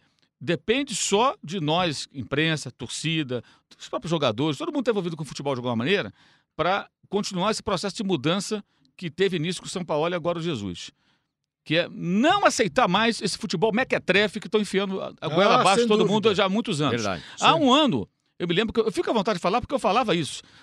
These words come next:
Speaker 1: Palmeiras foi campeão brasileiro, eu falava, "Esse tipo de jogo só prevalece aqui no Brasil, onde você tem a rejeição à bola como tônica, técnicos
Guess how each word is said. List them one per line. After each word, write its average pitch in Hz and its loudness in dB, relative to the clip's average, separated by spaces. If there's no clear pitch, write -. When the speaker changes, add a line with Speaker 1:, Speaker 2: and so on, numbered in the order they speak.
Speaker 1:
Palmeiras 214 2
foi 247 -4
campeão 214 0
brasileiro, 190 2
eu - -8
falava, 160 0
"Esse 254 2
tipo 208 -2
de 160 0
jogo 196 4
só 208 0
prevalece 196 2
aqui 220 -6
no 226 0
Brasil, 120 0
onde 165 0
você 165 -4
tem 143 0
a 135 -4
rejeição 175 -2
à 175 0
bola 143 2
como 135 -4
tônica, 196 0
técnicos 160 -2